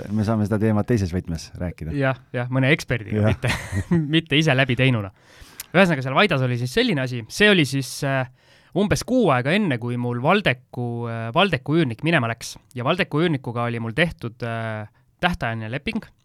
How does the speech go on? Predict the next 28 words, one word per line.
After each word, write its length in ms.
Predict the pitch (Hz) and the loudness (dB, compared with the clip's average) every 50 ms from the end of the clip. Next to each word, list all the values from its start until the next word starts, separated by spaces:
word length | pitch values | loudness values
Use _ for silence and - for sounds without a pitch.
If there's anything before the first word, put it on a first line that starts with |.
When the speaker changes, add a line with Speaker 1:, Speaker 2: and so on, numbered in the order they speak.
| _ _ - | _ _ -10
Speaker 2:
ehk 140 | 127 123 - | -10 -10 -8
siis 80 | 139 127 | -8 -6
ma 60 | 120 | 0
teadsin, 260 | 165 165 - - 123 | 0 -2 0 -2 -8
et 60 | 123 - | -6 -6
leping 200 | - - 139 147 | -6 -4 -2 -2
lõpeb 340 | 196 214 - 151 127 - 143 | -2 -2 -2 -4 -4 -4 -6
ja 140 | - 120 120 | -12 -10 -8
ta 80 | 120 123 | -6 -6
ütles 240 | - - - 110 - | -8 -8 -10 -10 -10
mulle, 340 | 120 117 117 117 117 117 117 117 117 113 110 _ _ _ _ _ _ _ _ _ _ _ _ _ _ _ _ | -10 -10 -10 -8 -8 -6 -6 -4 -6 -6 -8 _ _ _ _ _ _ _ _ _ _ _ _ _ _ _ _
ütles 420 | - - - - 151 - - 139 120 127 | -18 -16 -10 -8 -8 -4 -4 -4 -4 -2
mulle 140 | 127 151 208 | 0 0 0
ette, 260 | - _ - - 120 117 | 0 _ -4 -4 -4 -4
et 60 | - - | -2 -6
ta 80 | 120 | -4
lepingut 360 | 131 160 - 147 127 120 - - | -4 -2 -2 -2 -4 -4 -4 -6
ei 80 | - - | -4 -4
pikenda, 420 | 160 - - 143 120 110 113 110 - - _ - | -2 0 0 0 0 0 -4 -8 -8 -12 _ -14
ehk 140 | 107 110 | -14 -14
siis 80 | - - | -12 -12
ma 80 | 120 120 | -8 -6
teadsin 280 | 143 127 - - 123 | -6 -6 -6 -6 -6
seda 160 | 151 143 123 123 | -6 -4 -4 -4
ka 80 | 160 - | -4 -6
pikalt 260 | 262 - 180 139 - 160 | -4 -2 -2 0 0 -2
ette. 240 | - - - 113 - - _ _ _ _ _ _ _ _ _ _ _ _ _ _ - - _ _ - 127 | -4 -2 -4 -4 -4 -4 _ _ _ _ _ _ _ _ _ _ _ _ _ _ -16 -16 _ _ -12 -8
Ja 200 | 120 123 123 120 | -4 -2 0 0